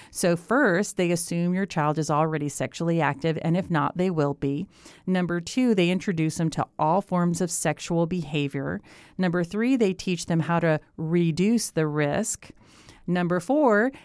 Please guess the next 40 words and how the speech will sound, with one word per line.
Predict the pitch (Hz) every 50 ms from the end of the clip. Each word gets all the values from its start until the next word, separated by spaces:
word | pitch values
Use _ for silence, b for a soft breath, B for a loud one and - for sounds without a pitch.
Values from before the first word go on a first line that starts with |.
| B B
they | 175 196 190 196
teach | 190 - - 202 202 180 - -
them | - 180 175 180
how | 170 151 180 175 170
to | - 175 -
access | - 170 180 - - - 170 170 165
healthcare | - - 190 196 196 - - 175 170 175
because | 170 180 170 - 180 165 156
they | 156 175 170 170
know | 175 180 175 175 175
eventually | - 170 165 196 196 196 - - 180 170 170 170
they | 165 160
probably | 160 - - - 170 175 180 175 160 175 180 175
will | 160 151 170 185 208
get | 202 170 170 160
a | 160 156
disease | 143 156 151 143 - 147 143 147 151 196 -
or | 170 151
have | 143 - - 180 190 180
an | 170 160
unplanned | 151 151 143 - 151 143 143 143
pregnancy. | - - 143 139 135 139 135 - - - 147 139 180 208 B B B B B B B
So | B - 202
then | 170 185 185 185
they | 180 170
give | 165 180 196 180
them | 170 180 170
referrals | 160 160 160 - 160 156 156 151 160 180 -
to | -
go | 165 170
to | 165 160
Planned | 160 - 180 165 156 156
Parenthood | - 170 160 156 151 160 135 165 160 160 175
or | 185 170
to | 170 - 165
the | 156 - -
S | 160 156 -
T | - - 170
D | 156 147 151 151
clinic. | - - - 160 139 147 180 226 - -